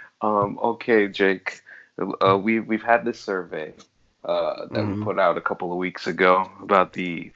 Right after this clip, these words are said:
Speaker 1: three, what was it, the three best villains and the worst
Speaker 2: Finally, yeah,
Speaker 1: villains?
Speaker 2: okay,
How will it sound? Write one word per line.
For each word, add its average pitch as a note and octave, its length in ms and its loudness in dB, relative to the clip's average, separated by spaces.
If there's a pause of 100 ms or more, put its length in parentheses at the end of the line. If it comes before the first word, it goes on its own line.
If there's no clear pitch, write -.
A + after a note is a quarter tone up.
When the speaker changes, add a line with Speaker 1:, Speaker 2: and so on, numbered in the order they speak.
Speaker 1:
three, G#2+ 800 -2
what B2 80 4
was G2+ 100 0
it, F#2 80 -8
the F#2 80 -2
three A2+ 240 2
best G#2+ 260 2
villains A2 440 0
and G2 100 -4
the F#2 120 -8
worst F#2 240 0
Speaker 2:
Finally, C#3+ 380 8
yeah, A2+ 120 6
Speaker 1:
villains? A2 180 -2
Speaker 2:
okay, A#2+ 360 4